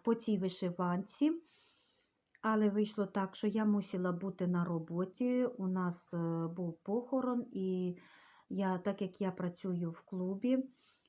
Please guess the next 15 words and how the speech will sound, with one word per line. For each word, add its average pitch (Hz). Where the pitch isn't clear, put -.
е, 170
завідувач 180
клубу, 226
і 190
я 180
мусила 180
підготувати 175
приміщення 196
до 185
похорону, 196
до 185
обіду. 180
У -
нас, 175
е, 165